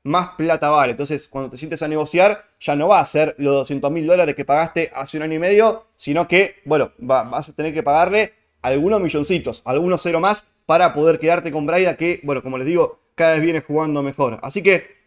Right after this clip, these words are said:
esto con respecto a la bomba, esto con respecto a los otros jugadores que, bueno, Belgrano puso el ojo. Veremos si se llega a concretar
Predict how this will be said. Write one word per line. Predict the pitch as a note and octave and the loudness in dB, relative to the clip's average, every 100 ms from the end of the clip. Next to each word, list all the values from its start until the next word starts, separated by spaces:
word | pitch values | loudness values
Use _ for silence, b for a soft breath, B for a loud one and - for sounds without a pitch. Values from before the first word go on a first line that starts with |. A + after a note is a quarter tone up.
| - | -10
esto | G3+ F#3 | -6 -4
con | D#3+ | -4
respecto | D3+ F3+ D#3+ | -6 -8 -2
a | D#3 | 0
la | |
bomba, | F#3 A3+ G3+ F3+ - - | 2 2 2 0 -2 -6
esto | G#3 E3+ | -4 -4
con | C#3+ | -4
respecto | C#3+ F3 D#3+ E3 D3+ C#3+ - | -4 -4 -2 0 2 0 0
a | C#3 | -2
los | C#3 F3+ | -2 -4
otros | E3 D#3 | -8 -6
jugadores | D3 E3+ E3 | 0 0 0
que, | - F3+ F#3 _ | 0 0 0 _
bueno, | - D#3 A#2 - | 0 0 -2 -8
Belgrano | C3 C3 D3+ E3 D3 | -4 -2 0 -2 -2
puso | F3 F#3 F#3 | -4 -4 -2
el | F3+ | -2
ojo. | G3+ G#3 - | 0 -2 -2
Veremos | C#3 D3 E3+ D#3 | -2 -2 -2 -6
si | C#3 | -8
se | C3 | -8
llega | E3 D#3 | -4 -4
a | |
concretar | C#3 C3 C#3 F3 | -4 -4 0 0